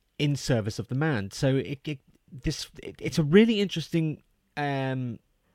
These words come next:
dissertation, really. It, it feels more in line with sort of Every Frame's a Painting or, uh, The Nerd Writer, that kind of YouTube-based essay.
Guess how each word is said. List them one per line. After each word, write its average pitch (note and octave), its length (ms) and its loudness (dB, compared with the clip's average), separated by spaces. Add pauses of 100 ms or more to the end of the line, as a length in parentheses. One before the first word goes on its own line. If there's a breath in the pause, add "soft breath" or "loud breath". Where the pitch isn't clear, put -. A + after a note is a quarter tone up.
(600)
dissertation, C#3+ 840 -2
really. A2 440 -2
It, A2 100 -10
it - 140 -6
feels G3 460 2
more D#3 260 0
in C#3+ 160 0
line C3 340 0
with B2 380 -2 (520 loud breath)
sort B2 220 -4
of - 80 -20
Every A#2+ 260 -2
Frame's A2+ 500 -4
a - 40 -12
Painting B2 800 -4 (260)
or, A2 480 -4 (440 soft breath)
uh, A2 160 -4
The G#2+ 140 -6
Nerd A#2+ 540 2
Writer, A2 420 -2
that C3+ 260 -4
kind C3 300 -2
of A2 160 -2 (260 soft breath)
YouTube-based A2+ 1300 -4 (520)
essay. G2 500 -6